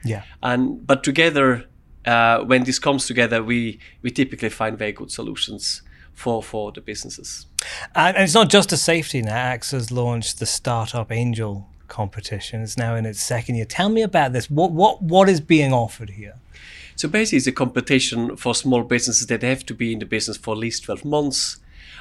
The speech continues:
Speaker 2: Uh, and what we try to do is, is to give them some initial funding. As you said, that the first months are the most difficult ones. So this year, the two top ones would get twenty-five thousand pounds as a, as an investment into their business. They will get support, mentoring,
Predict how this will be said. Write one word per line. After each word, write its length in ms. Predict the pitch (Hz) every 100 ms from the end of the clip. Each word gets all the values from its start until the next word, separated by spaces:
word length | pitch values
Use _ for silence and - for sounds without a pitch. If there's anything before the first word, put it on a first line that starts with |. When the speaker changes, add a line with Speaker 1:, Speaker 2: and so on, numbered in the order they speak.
| -
Speaker 2:
Uh, 120 | 135
and 100 | 139
what 100 | 147
we 80 | 143
try 280 | 135 170 175
to 100 | 165
do 160 | 131 120
is, 160 | 117
is 260 | - 131 -
to 320 | - 123 120 - - - - -
give 240 | 151 143
them 200 | - 123
some 220 | 117 123 127
initial 320 | 127 131 123
funding. 320 | - 127 117
As 100 | 113
you 80 | 113
said, 320 | - 117 -
that 160 | 117 -
the 80 |
first 320 | - 147 131 -
months 260 | 123 113
are 140 | 117 113
the 80 |
most 320 | 110 120 110 -
difficult 400 | 127 117 - 110
ones. 300 | 110 110 -
So 220 | 127 - - - -
this 260 | 147 147 -
year, 240 | 139 127
the 140 | 123 120
two 520 | - 131 120 123 -
top 280 | 156 135 -
ones 380 | 117 110 113 104
would 320 | 117 117 110
get 160 | 113 -
twenty-five 600 | 127 110 110 120 113 -
thousand 680 | - 123 123 117 117 113 -
pounds 440 | 131 127 123 -
as 180 | 113 110
a, 220 | 113 104 - - - -
as 160 | 120 117
an 80 |
investment 420 | 123 123 127 - 117
into 100 | 110
their 100 | 117
business. 440 | 113 131 - 120
They 100 | 120
will 100 | 117
get 160 | 110 107
support, 540 | - 117 147 135 127
mentoring, 760 | - 127 123 - 95 104 120